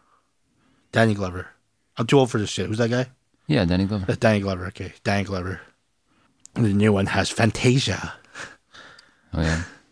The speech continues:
Speaker 1: Fantasia, uh, Ta-, Taji Henson, P Henson.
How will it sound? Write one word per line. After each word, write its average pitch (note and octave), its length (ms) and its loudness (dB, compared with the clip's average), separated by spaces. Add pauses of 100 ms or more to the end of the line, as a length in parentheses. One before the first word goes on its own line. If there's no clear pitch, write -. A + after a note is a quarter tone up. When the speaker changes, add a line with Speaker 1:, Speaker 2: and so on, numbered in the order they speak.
(160)
Speaker 1:
Fantasia, A#2+ 880 4
uh, G2+ 420 0 (800)
Ta-, - 220 -6
Taji A2+ 460 4
Henson, A#2+ 460 2 (180)
P A#2 120 0
Henson. A#2+ 540 -2